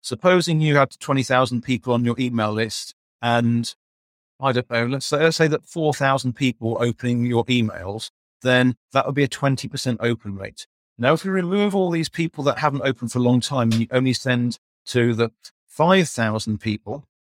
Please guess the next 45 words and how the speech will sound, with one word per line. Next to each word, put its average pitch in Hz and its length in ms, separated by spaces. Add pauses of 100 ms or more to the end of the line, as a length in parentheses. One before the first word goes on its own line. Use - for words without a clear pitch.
(880)
and 123 80
I've 107 100
got 92 120
that 101 140
wrong, 147 240
haven't 110 200
I? 151 160 (100)
Um, 123 480 (720)
trying 120 160
to 120 60
work 113 140
this 113 140
out. 117 380 (1300)
Yeah, 220 140
with 208 160
my 208 120
maths, 120 300
Ian, 123 180
because 139 200
I'm 135 100
just 113 100
going 120 200
mad 143 180
here. 107 100
If 110 80
it's 175 80
twenty 196 200
thousand 156 380
people 113 520
and 127 120
only 123 500 (240)
forty, 127 540 (140)
but 139 160
only 135 180
four 131 240
thousand 123 340
have 120 60
opened, 107 520 (300)
then 127 320
that 143 120
is 151 100
twenty 131 260
percent, 113 340
isn't 104 180
it? 107 100